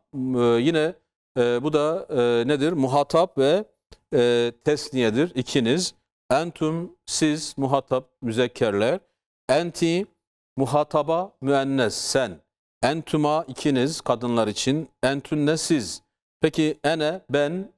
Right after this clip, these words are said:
e, nahnu, biz. Bunları zamir olarak ne yapmış olduk? Görmüş olduk. Bunlar, e, az çok kulağımıza çarpan şeyler. E, ve Kur'an okurken bunlarla çok karşılaşıyoruz değil mi? Hüve,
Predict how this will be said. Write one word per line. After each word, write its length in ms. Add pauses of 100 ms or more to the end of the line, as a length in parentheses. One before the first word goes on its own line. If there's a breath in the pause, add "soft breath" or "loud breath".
e, 480
nahnu, 500
biz. 340 (240)
Bunları 460 (400)
zamir 320
olarak 380
ne 60
yapmış 360
olduk? 380
Görmüş 400
olduk. 300
Bunlar, 340 (760)
e, 560
az 240
çok 380
kulağımıza 580
çarpan 520
şeyler. 460 (540)
E, 180
ve 120
Kur'an 320
okurken 680
bunlarla 480
çok 320
karşılaşıyoruz 760
değil 140
mi? 180
Hüve, 300